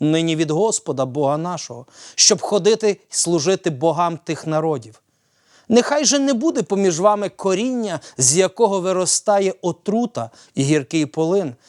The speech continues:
такого чоловіка, котрий, почувши слова прокляття цього, нахвалявся б у серці своєму, кажучи: 'Я буду щасливим,' незважаючи на те, що буду ходити за сваволею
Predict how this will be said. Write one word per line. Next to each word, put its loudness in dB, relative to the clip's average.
такого 2
чоловіка, 0
котрий, -2
почувши 4
слова 2
прокляття -4
цього, -4
нахвалявся 0
б -16
у -6
серці 0
своєму, -2
кажучи: -6
'Я 6
буду -4
щасливим,' -2
незважаючи 4
на -4
те, -2
що 2
буду -2
ходити 0
за 2
сваволею 0